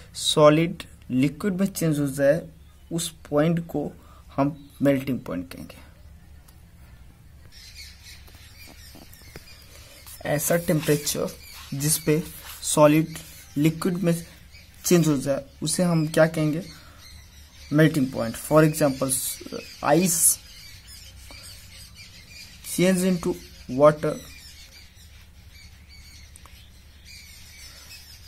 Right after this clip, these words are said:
at zero degree centigrade। It means that zero degree centigrade is the melting point of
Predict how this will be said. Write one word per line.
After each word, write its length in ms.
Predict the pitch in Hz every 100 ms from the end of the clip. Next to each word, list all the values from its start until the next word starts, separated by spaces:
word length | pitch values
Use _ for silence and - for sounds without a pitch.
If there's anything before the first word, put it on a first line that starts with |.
| - -
at 260 | 143 156 156 - - - - - - - - - -
zero 460 | 139 143 147 165 165 - - 147 160
degree 360 | 139 143 156 202 - -
centigrade। 680 | - 143 135 127 - - - - - - - - - - - - -
It 120 | 151 160
means 160 | 175 170
that 300 | 170 170 147 143
zero 180 | 151
degree 280 | 165 165 165 165
centigrade 480 | 165 165 165 165 170
is 140 | 170 156
the 220 | 175 175 - - - - - -
melting 480 | 143 156 156 180 170
point 260 | 170 165 165
of 220 | 175 180